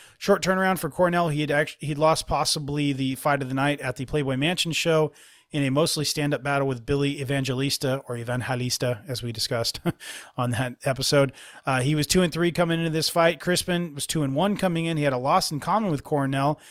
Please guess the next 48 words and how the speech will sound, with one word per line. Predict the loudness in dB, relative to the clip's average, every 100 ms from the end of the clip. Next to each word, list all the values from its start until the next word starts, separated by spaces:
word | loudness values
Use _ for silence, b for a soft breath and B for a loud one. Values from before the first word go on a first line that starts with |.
| B B
and | -2 0
he, | 0 0
as | -2 -2
he |
had | 2
also | 4 4 2 0
gone | 0 0
down | 0 0
in, | 0 -4 -8 -14 -6
to, | -4 -4 -4
in | -2
defeat | -2 -2 -2
to | -2 -4
Evangelista | -2 -2 0 -2 -2 -2
earlier | -2 -2 -2 -2
that | -2 -4
year. | -2 -2 -4 -8 B B B B B
Uh, | 0
this | 2
is | 4
a | 4
pretty | 2 2
back-and-forth | 4 2 2 -2 2 0 2
fight | 2 2 2
based | -2 -2 0
on, | 2 2 0 -6 _ -6
uh, | -4
the | -4
description. | -4 0 0 2 0 0 B B
Crispin | B 0 0 0
got | 2 2 2
some | 0
good | 0 0
takedowns | -2 0 0 2
in | 0
the |
first | 0 -2 0
couple | 0 0 -2
of | 0
rounds | 0 2 0 -2
and, | -6 -6
and | -2
got | 0 0
some, | 0 -2 -4
some | -4 -2
good | -2
damage | 0 0 0 0
in. | 2